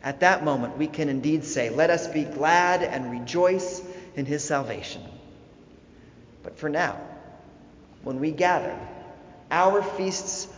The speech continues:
will look a little bit differently, because we indeed still have many reasons to have suffering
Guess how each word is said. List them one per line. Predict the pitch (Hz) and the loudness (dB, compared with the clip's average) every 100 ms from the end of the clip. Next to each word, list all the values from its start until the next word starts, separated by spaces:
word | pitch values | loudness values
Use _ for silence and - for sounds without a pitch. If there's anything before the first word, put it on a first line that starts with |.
| - | -6
will | 156 170 151 | 2 4 4
look | 180 196 - - - - | 2 2 -2 -8 -12 -4
a | - | -2
little | 156 180 | -2 0
bit | 170 185 | 0 0
differently, | 151 127 - 113 101 107 | -4 -6 -8 -10 -12 -8
because | 143 170 156 | -4 -2 -2
we | 147 180 190 170 | -2 -2 0 0
indeed | 165 180 175 156 | -2 -4 -4 -4
still | - - 190 | -4 2 2
have | 170 175 170 143 | 4 2 2 2
many | 151 175 180 170 | 0 0 0 -4
reasons | 139 175 165 151 123 117 - - - - - - - - | -2 -2 -2 -2 -2 -6 -10 -14 -18 -20 -20 -20 -18 -8
to | 143 | -4
have | 139 139 139 - - - - - - - - - - - | 0 2 2 -2 -10 -14 -18 -20 -20 -20 -20 -20 -20 -16
suffering | - 180 156 - 98 | -6 -4 -4 -6 -10